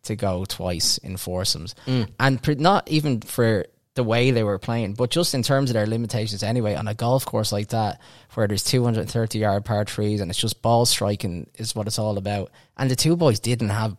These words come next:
Speaker 1: good ball striking
Speaker 2: Well,
Speaker 1: weeks.
Speaker 2: one thing that really,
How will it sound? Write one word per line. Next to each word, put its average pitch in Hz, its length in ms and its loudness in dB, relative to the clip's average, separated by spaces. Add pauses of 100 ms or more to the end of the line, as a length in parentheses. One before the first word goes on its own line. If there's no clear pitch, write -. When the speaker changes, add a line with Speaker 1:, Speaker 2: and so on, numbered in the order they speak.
Speaker 1:
good 107 180 -2
ball 117 220 4
striking 101 320 2
Speaker 2:
Well, 92 80 -4
Speaker 1:
weeks. - 400 -8
Speaker 2:
one 127 300 4
thing 120 180 4
that 107 100 4
really, 113 800 2